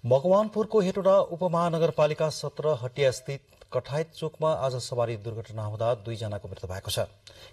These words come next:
हेटौडा बजारबाट ठुल दमार जाँदै गरेको मोटरसाइकल र विपरीत दिशाबाट आएको स्कुटर एक आपसमा ठुकिएर दुर्घटना हुँदा दुईजनाको मृत्यु भएको जिल्ला प्रहरी कार्यालय मकवानपुरका प्रहरी नायब उपरीक्षक टेकबहादुर कार्कीले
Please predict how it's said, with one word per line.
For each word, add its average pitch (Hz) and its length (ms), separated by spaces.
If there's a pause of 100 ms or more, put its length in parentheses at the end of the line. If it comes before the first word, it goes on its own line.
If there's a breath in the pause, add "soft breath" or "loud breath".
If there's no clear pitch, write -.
हेटौडा 113 280
बजारबाट 117 480 (960)
ठुल 147 300
दमार 123 320
जाँदै 117 280
गरेको 117 400 (400 loud breath)
मोटरसाइकल 143 680
र 160 80
विपरीत 135 320
दिशाबाट 123 420
आएको 113 340
स्कुटर - 480
एक - 200
आपसमा 110 380 (140)
ठुकिएर 156 380 (460 loud breath)
दुर्घटना 113 520
हुँदा 110 260 (360 loud breath)
दुईजनाको 104 500
मृत्यु 98 220
भएको 117 280 (300 loud breath)
जिल्ला 123 260
प्रहरी 156 240
कार्यालय 135 360
मकवानपुरका 117 680
प्रहरी 110 300
नायब 104 240
उपरीक्षक 123 560
टेकबहादुर 101 440
कार्कीले 95 460